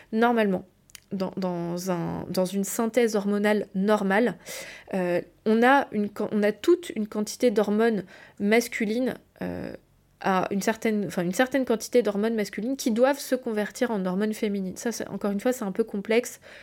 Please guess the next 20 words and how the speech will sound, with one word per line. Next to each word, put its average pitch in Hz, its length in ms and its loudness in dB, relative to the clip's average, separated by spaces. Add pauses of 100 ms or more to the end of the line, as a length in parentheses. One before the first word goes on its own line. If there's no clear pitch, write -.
(160)
Je - 140 -6
vais 196 60 0
vous 190 100 -4
donner 208 220 2
une 220 120 0
petite 220 180 -4
ressource 208 360 0
si - 140 -6
vous 190 100 -4
voulez 196 180 0
un, 196 160 0 (100)
aller 208 200 4
un 208 80 0
petit - 160 -10
peu 220 100 0
plus 214 180 -6
loin. 175 140 -4 (360)
Mais 214 340 4
en 196 100 -4
fait, 240 320 0